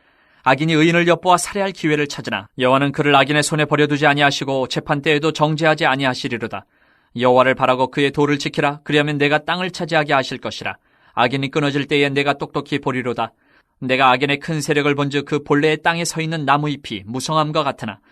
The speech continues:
내가 지나갈 때에 그는 없어졌나니 내가 찾아도 발견하지 못하였도다. 온전한 사람을 살피고 정직한 자를 볼지어다.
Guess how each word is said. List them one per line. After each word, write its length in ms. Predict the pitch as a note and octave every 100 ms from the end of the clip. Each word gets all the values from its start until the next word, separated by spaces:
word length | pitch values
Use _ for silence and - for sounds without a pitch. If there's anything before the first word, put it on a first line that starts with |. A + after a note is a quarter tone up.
| _ _
내가 240 | B2 A#2
지나갈 320 | A2+ B2 A#2+ A#2
때에 200 | B2+ B2
그는 240 | C#3 C3
없어졌나니 640 | B2+ - C3 C3 C3 C3+ - _
내가 260 | B2+ B2+ B2+
찾아도 340 | - D#3+ D#3+
발견하지 460 | D#3+ D3 D3 C#3+ C#3
못하였도다. 720 | C3+ A#2+ B2 G#2+ A#2+ G#2+ F#2+ _ _ _ _ _ -
온전한 360 | D3 D3+ D#3+ E3
사람을 340 | - D#3 D#3+
살피고 540 | D3+ D3+ C#3+ B2+ A2 A2
정직한 420 | C#3 C3 C3+ C#3
자를 220 | C3+ C3+
볼지어다. 520 | C#3 C#3 D#3 C#3 C#3+